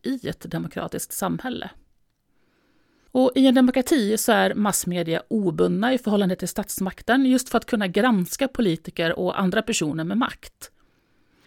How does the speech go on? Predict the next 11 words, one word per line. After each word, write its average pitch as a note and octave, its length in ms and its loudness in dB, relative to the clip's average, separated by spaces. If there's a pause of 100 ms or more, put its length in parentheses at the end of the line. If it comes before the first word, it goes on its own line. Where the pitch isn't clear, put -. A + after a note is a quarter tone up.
(120)
Med A#3+ 180 6
hjälp C#4 260 6
av A3+ 80 6
massmedia F#3+ 480 0
så - 120 -6
kan F#3 200 0
vi F3+ 80 0
få F#3+ 140 -2
ny A#3 240 4
kunskap G#3+ 840 -2
och F#3+ 400 2